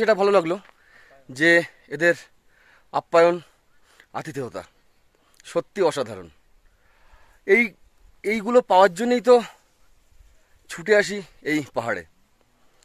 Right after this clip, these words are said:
আমাদের ইন্ডিয়া সাইডে যে জায়গাগুলোতে ট্রেকিং হয়, সেই জায়গাগুলোতে মানুষজনের মানসিকতা অনেকটা ব্যবসায়িক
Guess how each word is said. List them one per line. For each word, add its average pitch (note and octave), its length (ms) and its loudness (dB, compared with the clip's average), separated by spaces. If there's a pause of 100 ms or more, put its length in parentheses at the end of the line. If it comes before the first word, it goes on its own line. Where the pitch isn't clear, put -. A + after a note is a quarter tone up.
(1300)
আমাদের G#3 280 4 (300)
ইন্ডিয়া G3 280 2
সাইডে G3+ 300 0 (500)
যে D#3+ 140 -10
জায়গাগুলোতে F3 480 0
ট্রেকিং E3 240 -6 (100)
হয়, D3 120 -4 (1000)
সেই G#3+ 240 -6
জায়গাগুলোতে G3+ 480 4 (1200)
মানুষজনের G3 500 2 (460)
মানসিকতা G3 520 0 (120)
অনেকটা F#3+ 280 0 (1120)
ব্যবসায়িক F#3+ 420 0